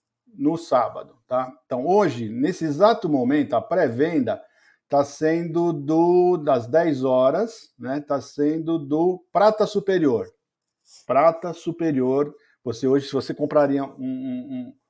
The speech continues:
um, um Prata Superior hoje, você já poderia comprar o ingresso pro Prata Superior. Prata Superior hoje não é um jogo, o jogo de, de sábado não tá sendo um jogo assim, vai encher? Provavelmente vai encher, mas não tá sendo assim de grande apelo, como uma final, por exemplo,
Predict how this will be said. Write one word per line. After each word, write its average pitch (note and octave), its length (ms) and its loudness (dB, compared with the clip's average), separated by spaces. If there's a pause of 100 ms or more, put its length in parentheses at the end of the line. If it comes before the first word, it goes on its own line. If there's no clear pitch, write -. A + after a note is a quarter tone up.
(120)
um, B2+ 60 -6
um A#2 40 -10
Prata C#3 320 2
Superior B2 640 -2
hoje, D#3 420 4 (220)
você D3 420 -2
já E3 160 2
poderia D#3+ 440 -2
comprar D#3+ 680 0 (340)
o C#3+ 140 0
ingresso C#3+ 440 0
pro D#3 120 -8
Prata D3 240 0
Superior. D3 720 -4
Prata G#3+ 200 2
Superior E3 320 -2
hoje G#3+ 220 6
não G#3+ 120 -4
é A#3 80 0
um E3 40 -2
jogo, F3+ 340 2 (300)
o D#3 280 -8
jogo E3+ 300 -2
de, C3+ 160 -2
de A#2 100 -6
sábado D#3 420 0
não D#3+ 80 -6
tá F3 140 -4
sendo F3 240 -6
um D3+ 60 -2
jogo D#3 200 -2
assim, D3 280 0
vai G#3 180 2
encher? F3+ 540 0
Provavelmente G#3+ 640 -4
vai F3+ 140 -8
encher, A#2+ 280 -8
mas F3 240 -4
não G3+ 80 -4
tá F#3+ 160 0
sendo F#3 220 -6
assim F#3+ 120 -12
de F3+ 100 -8
grande G3 300 2
apelo, E3+ 460 0
como E3 160 -4
uma E3+ 180 -4
final, E3 460 0
por B2 160 -8
exemplo, G#2 400 -10